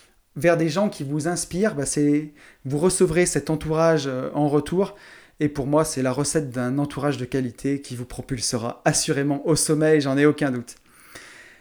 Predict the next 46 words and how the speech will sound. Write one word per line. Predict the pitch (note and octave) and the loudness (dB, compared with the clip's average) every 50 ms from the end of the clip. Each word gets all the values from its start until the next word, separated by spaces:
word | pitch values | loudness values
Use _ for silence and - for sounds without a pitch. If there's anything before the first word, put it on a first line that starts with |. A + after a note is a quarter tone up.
| _ | _
Écoutez, | - E3 E3 - D3+ - F3+ | 0 0 0 0 0 0 2
je | F3 - | 2 0
crois | - - G3+ | 0 -2 -2
que, | G3 - D#3 C#3 C3 B2 | 0 0 0 0 0 0
je | - | -4
crois | - - A#3 | 2 4 4
que | A#3 D#3+ | 4 4
j'ai | D#3 D3 | 2 0
tout | - D#3 | 0 2
dit, | D3 F#3 C#4 D4+ | 8 10 10 10
hein. | B3+ C4 B3+ | 10 8 4
Je | - | 0
crois | - - G#3+ G#3 | 2 0 0 2
qu'on | G#3 F3+ F3 | 4 4 6
est | D#3+ | 6
arrivé | D3+ E3 E3 C#3+ D#3+ | 6 4 4 4 4
au | D#3 D#3 | 4 4
bout | D#3 G#3 | 2 0
de | - | 2
ce | - G#3 | 2 0
podcast. | F#3 - D#3 - - E3 E3 F#3 F3+ - - - - - - - - - - - _ _ | 4 4 2 2 4 2 2 2 0 -4 -6 -14 -20 -20 -20 -20 -20 -20 -20 -20 _ _
Euh, | - D#3 C#3+ C#3+ C#3+ D3 | 0 2 4 4 4 6
j'espère | C#3+ F3 F#3+ F#3+ - G#3+ G#3 G#3 | 6 4 4 6 6 6 6 6
qu'il | G#3 - E3+ D3 | 4 -2 -4 0
vous | D3+ E3 D#3 | 0 2 4
aura | D#3+ D3+ C#3 D3 C#3+ - - | 2 2 2 0 -2 -2 -2
plu. | - D3+ D#3 E3+ F#3 G#3 G3 | 0 2 2 2 2 0 0
N'hésitez | D#3+ E3 F#3+ G3+ F#3 G#3+ G#3 - F#3+ F3+ | 2 2 2 4 2 0 2 2 0 2
pas | F#3 F#3 F3+ | 4 4 2
à | F3+ E3+ | 2 2
me | D#3 | -2
faire | - - F3 E3 D3 | -2 0 0 0 2
un | D3 D3 D3+ | 2 2 0
retour. | D3 C3+ F3+ F#3 F#3 - C#3+ D#3+ E3+ F3+ E3 - - - - - - - _ _ | 2 2 2 2 2 0 0 2 2 2 0 -4 -14 -20 -20 -20 -20 -20 _ _
Euh, | C#3 C#3 C#3 | -2 0 2
n'hésitez | D#3 E3 F3 E3 F#3 E3 - F3 | 4 4 4 2 0 2 2 0
pas | E3 - F3 F3 F3 F3+ | 4 4 6 6 6 6
à | F#3 - - E3+ D#3+ D#3+ | 4 2 2 4 4 4
vous | C#3+ D3+ D#3+ D3 | 4 2 4 4
abonner. | D#3 D3+ C#3 D3+ D3 D3 D3 D3+ D#3+ E3 D#3+ | 4 6 6 6 6 8 8 8 8 6 6
N'hésitez | D#3+ D#3 D3 D3 D3 - D3 D3 | 4 2 0 0 -2 -2 -2 0
pas | - D3 C#3+ | 2 0 2
à | C#3+ C#3+ | 2 6
liker | D3+ E3 F3 E3 E3+ - E3+ E3 | 6 8 6 6 4 2 0 0
le | D#3 | 2
podcast. | - D#3 D3+ - - D3+ D3 D#3+ D#3+ - - | 0 -2 -2 0 -2 -2 -2 -2 -4 -6 -10